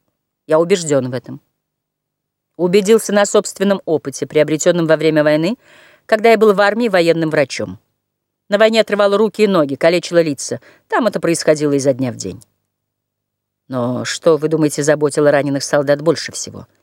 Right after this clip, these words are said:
Не жизнь, не восстановление функций организма, нет. Прежде всего их беспокоило, сохранится их первоначальный облик или нет. Сначала я тоже смеялся над ними.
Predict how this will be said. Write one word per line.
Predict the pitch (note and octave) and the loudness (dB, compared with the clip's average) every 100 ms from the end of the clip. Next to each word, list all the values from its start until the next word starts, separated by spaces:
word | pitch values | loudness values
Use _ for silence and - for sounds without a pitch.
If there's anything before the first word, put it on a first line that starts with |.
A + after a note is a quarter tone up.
| _ | _
Не | - F#3 | -4 -2
жизнь, | D3+ A#2+ G#2 - _ _ _ - | 0 -2 -8 -16 _ _ _ -4
не | G3+ | 0
восстановление | G3+ - A3 G#3 A3+ G#3+ | 0 -2 -2 2 2 0
функций | - G#3 - F#3 | -2 -4 2 2
организма, | F#3 F3+ D3 F#3 | 4 0 0 2
нет. | B3 G3 _ _ _ _ _ _ - _ | 2 2 _ _ _ _ _ _ -20 _
Прежде | - D#4+ C#4 | 0 2 2
всего | - C#4+ D4+ | -2 2 2
их | B3 | 2
беспокоило, | C4 - C4 D#4+ D4 | 0 0 -4 0 2
сохранится | B3 A#3 A3 A#3 D4+ E4 A3+ | 2 0 0 2 0 -2 -4
их | - - - _ _ | -4 -8 -18 _ _
первоначальный | G3 F#3+ F#3+ F3 D#3+ D3 C#3+ | -2 0 0 0 0 0 -2
облик | D3+ C3 C3+ - | -4 -6 -8 -8
или | G#3 G3+ | -4 -2
нет. | E3+ - - _ _ _ _ _ _ _ _ _ _ _ | -2 -4 -20 _ _ _ _ _ _ _ _ _ _ _
Сначала | - D3+ B2 B2+ C3+ | -4 -2 2 2 4
я | E3 | 2
тоже | C#4 C#4+ | 0 -4
смеялся | - C3 A#2 - A2 | -4 -6 -6 -8 -10
над | G2+ A2 | -10 -10
ними. | E2+ | -12